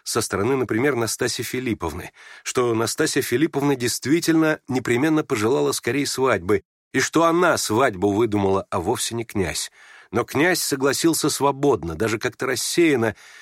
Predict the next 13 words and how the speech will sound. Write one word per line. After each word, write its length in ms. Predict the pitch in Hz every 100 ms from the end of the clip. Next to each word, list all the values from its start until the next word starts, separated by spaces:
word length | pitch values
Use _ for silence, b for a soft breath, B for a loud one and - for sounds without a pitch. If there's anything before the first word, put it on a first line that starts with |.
| B
и 80 | -
вроде 260 | 117 180 165
того, 300 | 156 170 185
как 180 | 156 -
если 220 | 165 156
бы 120 | 156
попросили 520 | 151 147 135 - 170
у 60 | 165
него 200 | 156 156
какую-нибудь 640 | 127 - 151 147 143 135
довольно 420 | 113 139 135 139
обыкновенную 760 | - 117 - 110 117 117 104 104
вещь. 380 | 92 78 -